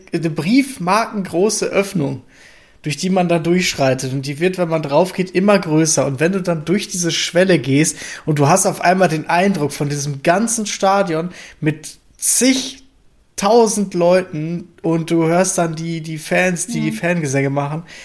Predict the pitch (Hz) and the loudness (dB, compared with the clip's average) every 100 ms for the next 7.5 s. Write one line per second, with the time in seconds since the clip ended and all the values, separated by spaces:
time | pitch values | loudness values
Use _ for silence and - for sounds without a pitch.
0 | - - 170 - 190 185 202 247 226 220 | -14 -4 -2 0 -2 2 2 2 4 4
1 | - 175 175 170 - 151 151 135 143 139 | 2 -2 -2 -4 -6 -6 -6 -4 -4 -2
2 | 135 135 143 - - 226 143 156 175 170 | -4 -6 -8 -8 -10 -12 -4 0 0 0
3 | 160 - - - 165 156 165 - - 175 | -4 -12 -20 -12 -8 -6 -8 -10 -8 -6
4 | 175 185 196 196 - 151 - 156 156 156 | -4 -2 0 -2 0 0 0 -2 -2 -4
5 | - - - - - 143 170 208 165 170 | -10 -20 -20 -18 -10 -6 -4 -4 -2 -2
6 | 165 151 156 175 - - 156 156 147 143 | -2 -2 -2 -4 -6 -4 0 2 2 0
7 | 143 139 139 139 | -2 -2 -2 -4